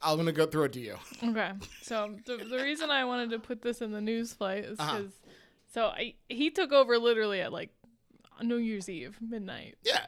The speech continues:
Speaker 2: I didn't know they
Speaker 1: Mm.
Speaker 2: did that, by the way.
Speaker 1: Yeah.
Speaker 2: That's kinda neat.
Speaker 1: I think he did it in Times Square.
Speaker 2: Yeah,
Speaker 1: <laughs>
Speaker 2: yeah. Uh, but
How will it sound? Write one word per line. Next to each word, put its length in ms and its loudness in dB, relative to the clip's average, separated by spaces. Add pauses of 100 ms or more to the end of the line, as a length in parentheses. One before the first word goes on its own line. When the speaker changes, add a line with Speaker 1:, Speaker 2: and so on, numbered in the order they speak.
Speaker 2:
I 40 -4
didn't 180 2
know 120 -2
they 120 -4
Speaker 1:
Mm. 40 -2
Speaker 2:
did 140 -4
that, 180 -4
by 120 -8
the 100 -8
way. 240 -10
Speaker 1:
Yeah. 200 -2
Speaker 2:
That's 120 -12
kinda 240 -12
neat. 160 -6
Speaker 1:
I 40 2
think 120 0
he 60 0
did 200 0
it 200 -2
in 240 0
Times 360 -4
Square. 340 -4
Speaker 2:
Yeah, 300 -2 (140)
Speaker 1:
<laughs> 120 -6
Speaker 2:
yeah. 260 -4 (360)
Uh, 300 -2
but 340 -2